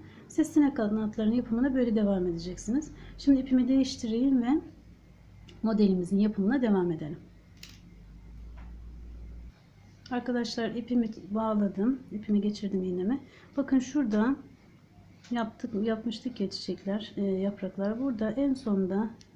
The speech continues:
kalan şuradaki zürafanın içine ipimi bağlıyorum.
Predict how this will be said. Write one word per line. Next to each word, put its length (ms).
kalan 440
şuradaki 440
zürafanın 680
içine 360
ipimi 500
bağlıyorum. 540